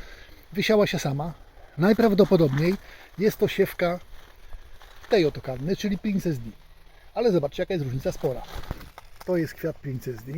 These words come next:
taki lekko łososiowy, a to jest kwiat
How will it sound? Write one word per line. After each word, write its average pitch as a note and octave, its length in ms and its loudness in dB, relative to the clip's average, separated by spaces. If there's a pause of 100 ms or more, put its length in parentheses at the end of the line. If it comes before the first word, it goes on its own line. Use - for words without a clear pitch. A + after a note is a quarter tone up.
(280)
taki C#3 380 -12 (300)
lekko D3+ 280 -8
łososiowy, C#3+ 680 -6 (1300)
a E3+ 80 -2
to A#2+ 220 -10
jest C3+ 200 -12
kwiat - 380 -14